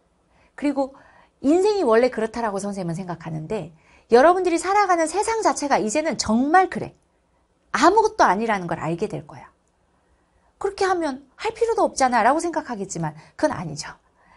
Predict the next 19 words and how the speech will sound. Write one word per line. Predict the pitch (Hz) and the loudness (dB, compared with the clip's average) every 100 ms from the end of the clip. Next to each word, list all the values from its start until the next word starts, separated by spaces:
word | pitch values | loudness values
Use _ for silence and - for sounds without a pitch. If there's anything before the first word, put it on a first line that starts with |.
| _ - | _ -12
해야지. | 220 - - _ _ _ _ _ | -12 -12 -16 _ _ _ _ _
우리가 | - 262 285 262 - - | -6 0 2 2 -2 -14
선택한 | - 302 285 - 196 | -12 -10 -10 -10 -8
목표잖아. | 160 156 175 - 151 - _ _ _ - | -8 -8 -12 -12 -18 -20 _ _ _ -6
완주해야죠. | 180 196 202 196 190 165 147 - _ _ _ _ | -4 -4 -6 -8 -10 -12 -16 -20 _ _ _ _
멋지게 | 214 269 370 339 | -2 0 0 -2
해내야죠. | 202 156 143 139 - - _ _ _ _ _ _ _ _ _ - | -4 -8 -10 -14 -18 -20 _ _ _ _ _ _ _ _ _ -2
그 | - | 4
멋지게 | 330 440 523 370 349 | 8 8 6 -2 0
해내는 | 320 330 294 214 | 0 0 -4 -6
것이 | 160 156 - - 156 143 | -6 -8 -8 -8 -8 -6
일 | - 220 | -4 -4
등은 | - 294 | -4 -6
아니라고요. | 156 160 180 147 - _ _ _ _ _ _ _ _ _ _ - | -8 -8 -8 -12 -18 _ _ _ _ _ _ _ _ _ _ -8
그러니까 | 190 165 165 151 160 _ _ _ | -6 -6 -6 -8 -8 _ _ _
잘하지 | - 214 311 330 | -4 0 2 0
못해도 | 208 - - | -8 -10 -12
괜찮다. | - 151 185 - - _ _ _ - | -10 -10 -12 -18 -20 _ _ _ -14
그냥 | - 196 254 | -8 -6 -6